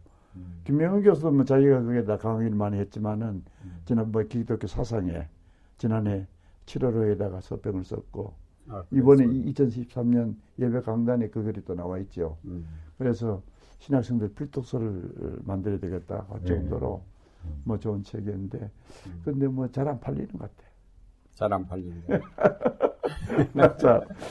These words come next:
Speaker 2: 좀 많이들 좀 읽으면 좋은데 이 목사들이요 공부를 안 해요. 책을 안 읽어.
Speaker 1: <laughs>
Speaker 2: 책 그냥 주면 좋아하고
Speaker 1: 그렇죠.
Speaker 2: 자기
Speaker 1: 그게
Speaker 2: 돈 주고는 안 사.
Speaker 1: 예.
Speaker 2: 예.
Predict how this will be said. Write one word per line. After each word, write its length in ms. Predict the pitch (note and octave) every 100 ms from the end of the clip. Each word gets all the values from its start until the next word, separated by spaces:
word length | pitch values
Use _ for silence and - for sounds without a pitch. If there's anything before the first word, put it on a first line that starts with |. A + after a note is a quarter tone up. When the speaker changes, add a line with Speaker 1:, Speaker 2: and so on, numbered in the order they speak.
| - -
Speaker 2:
좀 260 | - C3 B2+
많이들 500 | A#2 C3+ C#3 C#3 A#2+
좀 140 | - A#2
읽으면 240 | D3+ D3+
좋은데 340 | B2+ B2+ B2+ B2+
이 140 | C3
목사들이요 920 | A#2+ C#3 - F#3+ F#3+ B2+ G#2 A#2 F#2+ - _ - - - -
공부를 340 | G#2+ C3 E3+
안 140 | G#2+
해요. 400 | G#2 B2 D#3 G2 - - - -
책을 280 | - E3 F3
안 100 | A#3
읽어. 540 | D3 E3 C3 F2+ - -
Speaker 1:
<laughs> 840 | - - - F3+ - - - -
Speaker 2:
책 160 | - F3
그냥 260 | E3+ E3
주면 240 | C#3 A3 D3+
좋아하고 680 | C#3+ C#3 B2 G#2 G2+ E2 - -
Speaker 1:
그렇죠. 500 | A#2+ B2+ - B2 A2
Speaker 2:
자기 160 | D3 F3+
Speaker 1:
그게 80 | E3
Speaker 2:
돈 180 | F3+
주고는 220 | F3+ F#3+ D3
안 100 | C3+
사. 360 | F3 F3 A2 G#2
Speaker 1:
예. 400 | G#2 G2 F#2 F2+
Speaker 2:
예. 340 | C3 A2+ F2